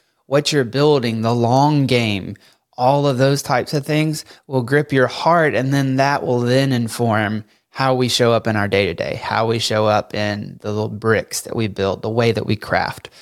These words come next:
our legacy. So before we really get into the part that gripped me, I want to give you a little backstory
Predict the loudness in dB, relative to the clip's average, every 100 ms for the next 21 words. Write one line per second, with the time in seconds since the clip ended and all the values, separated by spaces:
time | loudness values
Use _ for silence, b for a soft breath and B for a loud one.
0 | b b b -2 0 0 -2 -6 -10 -12
1 | b b _ 2 2 4 0 -2 0 2
2 | 4 2 0 b _ 0 4 4 4 2
3 | 0 2 4 4 4 2 2 4 4 2
4 | -2 -8 -6 -2 0 -2 -2 -4 0 0
5 | 0 -4 -4 -4 -6 _ -4 0 2 2
6 | 4 4 2 2 0 0 -2 2 2 4
7 | 2